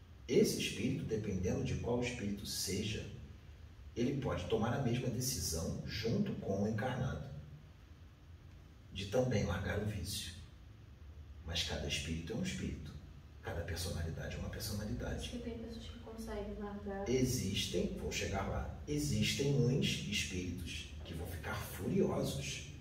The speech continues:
Speaker 1: porque o seu instrumento de vício, que é a pessoa, o corpo físico que ela tem, que é um instrumento dele, ectoplasma,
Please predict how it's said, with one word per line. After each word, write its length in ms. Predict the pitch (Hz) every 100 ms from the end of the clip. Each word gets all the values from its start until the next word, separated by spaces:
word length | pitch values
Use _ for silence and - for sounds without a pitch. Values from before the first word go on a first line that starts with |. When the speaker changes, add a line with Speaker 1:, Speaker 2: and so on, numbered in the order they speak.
| - - - -
Speaker 1:
porque 640 | 107 - - - 90 - - - - - - - 90
o 60 |
seu 220 | - -
instrumento 720 | 190 - - 101 85 85 - -
de 100 | -
vício, 420 | - - - -
que 140 | -
é 60 | 67
a 80 | -
pessoa, 480 | 80 - 90 - - - -
o 60 | - -
corpo 320 | - - -
físico 460 | - - - 151 -
que 80 |
ela 140 | - -
tem, 260 | - 98 - - -
que 80 | -
é 20 |
um 60 | -
instrumento 540 | - - - - -
dele, 300 | 82 87 - - - - - - - - - - - -
ectoplasma, 840 | 73 82 - - - - - -